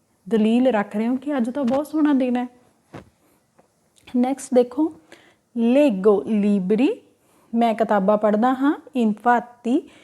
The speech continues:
mi piacciono le storie, ਅਸਲ ਦੇ ਵਿੱਚ ਮੈਨੂੰ ਜਿਹੜੀਆਂ ਕਹਾਣੀ ਵਾਲੀਆਂ ਬੁੱਕਸ ਨੇ ਉਹ ਜ਼ਿਆਦਾ ਪਸੰਦ ਹੈ। ਇੱਥੇ ਤੁਸੀਂ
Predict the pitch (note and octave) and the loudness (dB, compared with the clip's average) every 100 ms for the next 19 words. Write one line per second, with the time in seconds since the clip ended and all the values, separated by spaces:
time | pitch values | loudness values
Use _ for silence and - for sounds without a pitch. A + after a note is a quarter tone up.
0 | _ _ A#3 B3+ A#3+ G3 - _ _ C4 | _ _ 0 2 2 -2 -10 _ _ -2
1 | B3 G#3+ - A3+ G#3+ C4+ G#4+ - B3 C#4 | 0 -2 -4 -2 2 2 0 -2 0 0
2 | D4+ - A#3+ A3 G#3+ A3 A3+ A#3 - _ | -2 -2 -2 2 2 2 2 0 -8 _
3 | _ - _ _ B3+ B3+ E4 D#4 D#4 A#3+ | _ -20 _ _ -4 -2 -2 0 0 0
4 | A#3 A#3+ A3+ A3+ D#4+ A4+ _ _ _ _ | -2 0 0 2 0 -2 _ _ _ _
5 | _ _ _ _ _ - B3 C4+ C4+ A#3 | _ _ _ _ _ 0 2 2 0 -4
6 | G#3+ A3 A#3 C#4 C#4 C4 B3+ C4 - G#3 | -2 0 2 2 2 2 0 -2 -8 -2
7 | G#3+ G#3+ - A#3+ A#3 D#4 C#4 D4+ B3 A3 | 0 0 -2 -2 -2 -2 -2 0 2 2
8 | G3 G3 G#3+ G#3+ F#3+ F#3 F#3+ F#3+ _ _ | 2 -2 -4 -2 -4 -4 -6 -8 _ _
9 | _ _ _ _ _ _ _ _ _ _ | _ _ _ _ _ _ _ _ _ _
10 | _ _ _ _ - C4+ C4+ D#4+ D#4+ D4 | _ _ _ _ -2 -2 -2 -4 -2 -2
11 | D4 | -2